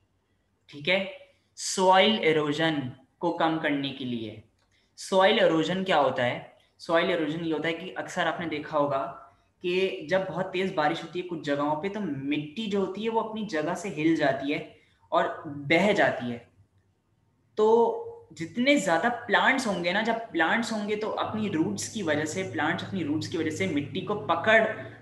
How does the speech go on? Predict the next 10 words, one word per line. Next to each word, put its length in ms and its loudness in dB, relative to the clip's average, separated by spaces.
के 420 -2
रखा 340 4
हुआ 120 4
होगा 200 4
plants 460 -4
ने 180 -10
roots 300 -4
की 120 -4
वजह 180 -2
से, 300 -10